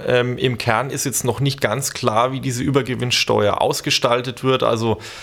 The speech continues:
was ist überhaupt mit Übergewinn, äh, gemeint? Welches Jahr soll als Basis genommen werden, um diesen Übergewinn irgendwo zu definieren? Geht's um zweitausendeinundzwanzig, geht's um zweitausendzweiundzwanzig im Vergleich zu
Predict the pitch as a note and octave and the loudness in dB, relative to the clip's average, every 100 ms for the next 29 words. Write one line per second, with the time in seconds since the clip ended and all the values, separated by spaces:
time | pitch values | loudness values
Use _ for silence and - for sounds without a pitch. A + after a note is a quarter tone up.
0 | - - - A#2+ - - D#3+ C3 B2+ B2 | -16 -12 -2 -2 -2 -2 0 2 2 0
1 | B2+ - C#3 B2+ B2 A#2 B2 A#2+ B2 G#2 | -2 0 2 2 2 0 0 0 2 2
2 | G#2 A2 G2 G2 G2+ D3 C#3 - - A2 | 2 2 2 2 2 0 -4 -4 -2 0
3 | A#2 - G2+ A2 A#2 G2+ F2 F#2+ - D#2+ | 0 2 2 2 2 2 0 -2 0 0
4 | B2+ - C3+ - C3 B2 B2+ C3 B2+ A#2 | 0 -2 -4 -2 0 0 0 -2 -2 0
5 | A2+ A2+ A#2 A2+ A2+ A#2 A2 C3 B2+ A#2+ | 2 2 0 -4 -2 -2 0 0 0 0
6 | A#2 A2 A2+ G#2+ A2+ A2+ - A2 G#2+ - | 0 0 2 2 2 0 -2 0 0 2
7 | G#2+ G#2+ C3 C#3 C#3 - A2 - - - | 2 4 4 2 0 -2 -2 0 -4 0
8 | A2 G#2+ A2 G2+ - - D#2+ - F2+ F#2 | 0 4 2 0 -2 0 0 -2 -4 -4
9 | - F2+ - G#2 A#2+ A#2 A2+ G#2+ G#2+ G#2+ | -4 -2 2 2 0 -2 0 0 -2 -6
10 | A2+ A2 G#2 - - G#2 - - - F2+ | -4 -4 -2 -2 0 -4 -6 -6 -2 0
11 | A#2 - A#2 G#2+ B2 - B2+ A2 A2+ - | -2 -4 -2 -2 -4 -4 -2 0 0 2
12 | F#2 G#2 - - A2+ G2+ | 0 0 -2 -2 0 -2